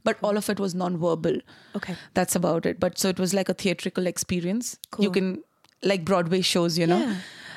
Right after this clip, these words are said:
Speaker 1: So it had a story, it had a narrator and all of that.
Speaker 2: And all stor-, all mythology stories.
Speaker 1: Earlier it was mythology, and then
Speaker 2: Okay.
Speaker 1: now the current, the modern generation and the current generation is,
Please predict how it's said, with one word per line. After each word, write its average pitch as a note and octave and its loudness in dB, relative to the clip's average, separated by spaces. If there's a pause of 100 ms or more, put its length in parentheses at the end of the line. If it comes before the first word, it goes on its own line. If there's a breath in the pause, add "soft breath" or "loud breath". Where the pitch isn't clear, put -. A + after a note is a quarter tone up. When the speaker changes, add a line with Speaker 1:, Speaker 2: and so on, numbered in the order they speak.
(140 loud breath)
Speaker 1:
So F#3+ 2
it F3 2
had F3 2
a F3+ 2
story, F3+ 0
it - -4
had F3 2
a F3 0
narrator E3+ 0
and E3+ -6
all E3+ -2
of E3+ -6
that. E3+ -4
Speaker 2:
And G#3+ -4
all G#3 2
stor-, F#3+ 0
all F#3 0 (160)
mythology D#3 -4
stories. - -8 (220)
Speaker 1:
Earlier A#3+ 4
it F#3+ 2
was F3+ 0
mythology, F3+ 2
and A#3 0
then A#3 2
Speaker 2:
Okay. C4+ 0 (120)
Speaker 1:
now G#3+ 2
the A3 2
current, G3 -2
the F#3 -2
modern F3+ 2
generation F3+ -2
and F3 -6
the F3 -2
current F3 -2
generation F3+ -2
is, F3 -6